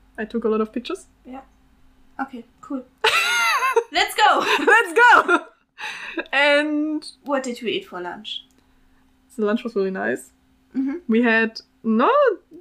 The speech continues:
Speaker 1: yeah, we had quesadillas, right?
Speaker 2: Yeah, we had quesadillas.
Speaker 1: I didn't fold them like the typical square size quesadillas, but we had it, like, with beans, tomatoes, onions,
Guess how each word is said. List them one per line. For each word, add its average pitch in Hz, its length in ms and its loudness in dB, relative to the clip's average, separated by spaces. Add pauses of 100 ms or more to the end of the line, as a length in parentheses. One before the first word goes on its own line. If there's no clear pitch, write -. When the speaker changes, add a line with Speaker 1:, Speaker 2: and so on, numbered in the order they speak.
(340)
Speaker 1:
yeah, 320 380 2
we 262 120 -2
had 320 180 0
quesadillas, 254 600 0
right? 220 300 -2
Speaker 2:
Yeah, 427 240 2
we 277 120 -2
had 285 140 -8
quesadillas. 294 680 -6
Speaker 1:
I - 100 2
didn't 285 260 0
fold 247 380 0
them 247 240 2
like 214 240 0
the 214 220 2
typical 220 720 0
square 214 260 -2
size 220 260 -4
quesadillas, 233 540 -2
but 214 160 -2
we 214 100 0
had 202 280 0
it, 196 200 -4
like, 202 320 -4
with 190 320 -8
beans, 294 760 -2
tomatoes, 233 1000 -2
onions, 220 680 -2